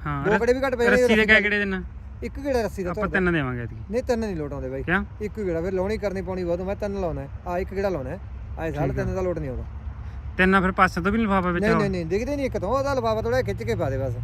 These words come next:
Speaker 1: ਠੀਕ ਆ।
Speaker 2: ਰਿੰਗਾਂ, ਰਿੰਗ ਹਿਸਾਬ ਨਾਲ ਤੇਰੇ ਗੱਡੇ ਹੋਏ ਨਾ ਜੇ ਐਂ,
Speaker 1: ਹੂੰ।
Speaker 2: ਤੇ ਲਿਫਾਫਾ ਤੂੰਬੇ ਮੂੰਹ ਤੜਿਆ ਜਾਂਦਾ ਹੈ।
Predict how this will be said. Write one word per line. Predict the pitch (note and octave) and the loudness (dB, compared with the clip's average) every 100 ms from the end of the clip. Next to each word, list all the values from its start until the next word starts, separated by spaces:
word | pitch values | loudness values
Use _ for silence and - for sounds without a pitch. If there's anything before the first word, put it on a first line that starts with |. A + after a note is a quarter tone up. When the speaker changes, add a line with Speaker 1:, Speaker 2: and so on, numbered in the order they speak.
| - - | -6 -4
Speaker 1:
ਠੀਕ | D#3+ C#3+ - | -4 -4 -4
ਆ। | - E3+ | -4 -2
Speaker 2:
ਰਿੰਗਾਂ, | G#3 G3+ A3 G#3+ | -2 0 2 2
ਰਿੰਗ | G#3 G#3 | 0 0
ਹਿਸਾਬ | G#3 B3+ | 2 2
ਨਾਲ | A#3 | 2
ਤੇਰੇ | A3 A3 | 0 -2
ਗੱਡੇ | G#3+ G#3 | 0 0
ਹੋਏ | A3 | 0
ਨਾ | C#4 | 2
ਜੇ | C4 | 2
ਐਂ, | A#3+ A3 | 2 0
Speaker 1:
ਹੂੰ। | - - - D3+ C#3 | -4 -6 -2 -2 0
Speaker 2:
ਤੇ | G3+ | 0
ਲਿਫਾਫਾ | F#3+ F3+ F#3 G3 | 0 0 0 0
ਤੂੰਬੇ | G#3 G3+ F#3+ | 0 -2 0
ਮੂੰਹ | F#3+ G3 | 0 0
ਤੜਿਆ | F#3 E3+ | 0 0
ਜਾਂਦਾ | C3+ | 0
ਹੈ। | A#2 | -4